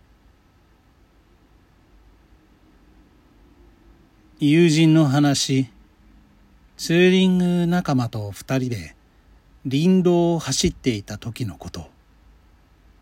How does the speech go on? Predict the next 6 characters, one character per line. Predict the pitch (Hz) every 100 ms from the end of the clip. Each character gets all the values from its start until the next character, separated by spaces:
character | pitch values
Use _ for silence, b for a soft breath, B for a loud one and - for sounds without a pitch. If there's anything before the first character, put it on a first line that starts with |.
| _ _ _ - - _ _ _ -
夕 | 127 139 160 160
暮 | 151 156
れ | 156
に | 151
な | 151 147
り、 | 127 117 110